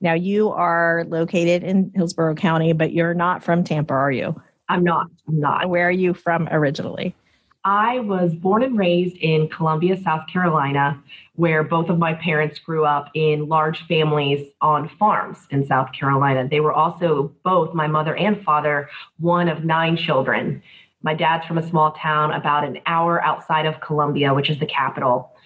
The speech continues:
Speaker 2: And my mom is from a small town right outside of Charleston, South Carolina.
Speaker 1: And how did you end up in Florida?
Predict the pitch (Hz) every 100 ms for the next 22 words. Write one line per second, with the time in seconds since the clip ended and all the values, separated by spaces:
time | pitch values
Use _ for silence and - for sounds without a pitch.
0 | - _ 160 165 156 151 151 151 151 147
1 | 175 170 160 160 - - 147 139 - 147
2 | 135 151 147 143 139 127 - 123 117 -
3 | 87 - 107 - - - - 131 127 -
4 | - _ _ _ _ _ _ _ _ -
5 | 185 165 165 165 196 175 185 165 180 170
6 | 160 165 165 156 156 - - 160 151 151
7 | 147 127 -